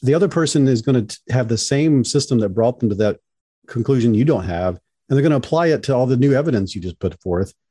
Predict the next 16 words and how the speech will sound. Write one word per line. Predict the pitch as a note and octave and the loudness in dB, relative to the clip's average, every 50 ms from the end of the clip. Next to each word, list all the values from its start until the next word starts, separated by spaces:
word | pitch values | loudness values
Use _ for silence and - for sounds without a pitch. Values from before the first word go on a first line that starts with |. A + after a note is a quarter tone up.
| _ _ _ - | _ _ _ -2
And | D3 C3+ C#3 | 0 2 2
this | C#3+ C3+ - - _ _ _ _ _ - | 2 0 -4 -8 _ _ _ _ _ -4
disagreement | C#3 D3 C3 C#3+ A#2 C3 F3 F3 D#3 A#2 | -2 0 0 0 2 2 2 2 2 0
is | A2 A2+ | 0 0
gonna | C#3 B2 A2+ | 0 0 0
start | - - B2+ A2 G2+ | -2 -2 -4 -4 -4
seeming | - - - D3 E3 D3+ B2+ A#2 | -4 0 2 4 4 4 4 4
like | G#2 F#2+ - | 2 2 -2
it's | C#3 - | -4 -4
heating | - - D3 D3+ C#3 B2 A2+ A#2 | -2 0 2 2 4 4 4 2
up | C3 A#2+ | 2 0
and | A2 G2+ F#2 | 0 0 0
getting | A2+ G#2 F#2+ F2 E2+ | 2 0 0 -2 0
worse | G2 A#2 G#2+ F2+ E2+ - | 0 0 0 0 -2 -6
because | - A2 - - A2+ G#2 G2+ | -8 -8 -4 -2 -2 0 2
you're, | A2+ A2 G#2 | 2 2 2